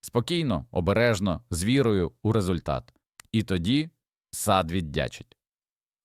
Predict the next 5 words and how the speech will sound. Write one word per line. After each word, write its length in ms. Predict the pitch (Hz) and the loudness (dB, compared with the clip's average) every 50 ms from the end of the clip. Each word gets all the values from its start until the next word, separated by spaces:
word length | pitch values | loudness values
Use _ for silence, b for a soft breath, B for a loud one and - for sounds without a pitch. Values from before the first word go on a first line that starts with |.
| _ _ | _ _
Весною 520 | 104 120 135 123 - - 127 113 104 101 | 2 2 2 2 2 2 2 4 4 2
дерева 440 | 92 87 107 104 107 104 98 92 90 | 2 2 2 2 4 2 4 2 0
вкриються 760 | 82 - - - 120 120 113 107 92 - - 110 107 104 101 | 0 0 -2 0 2 2 2 2 0 0 0 2 4 4 2
білим 360 | 92 90 127 131 127 120 117 | 2 2 2 2 4 2 2
цвітом, 500 | - - 139 156 127 - - 69 64 - | 0 0 0 0 0 0 -2 -4 -4 -6